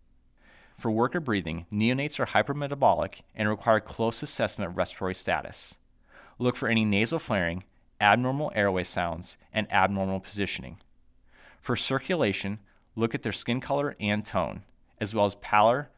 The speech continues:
cyanosis, or mottling. Make sure to obtain vital signs of blood pressure and pulse oximetry in all extremities,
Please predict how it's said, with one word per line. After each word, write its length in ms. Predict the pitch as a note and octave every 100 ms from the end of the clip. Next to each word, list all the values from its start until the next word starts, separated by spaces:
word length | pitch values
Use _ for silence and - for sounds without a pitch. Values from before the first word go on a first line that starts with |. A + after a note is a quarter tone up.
| -
cyanosis, 840 | - A2+ A2+ A2+ F#2 - F2+ - - _ -
or 200 | G#2 G#2
mottling. 480 | F#2+ E2+ C#2 G1+ - _ _ _ _ _ _ - - - -
Make 180 | A#2+ A#2
sure 300 | - C#3 D3
to 140 | F#3+
obtain 340 | F#3+ D3 C#3
vital 240 | A#2 G#2 B2+
signs 280 | - C3 C#3+
of 100 | C3
blood 180 | G#2+
pressure 260 | G2+ G2 -
and 80 | F#2+
pulse 260 | - A2+
oximetry 600 | - - G2+ F2+ - E2+ -
in 140 | G#2 G2
all 280 | G2+ G2
extremities, 640 | G#2+ - G2+ E2 A1 -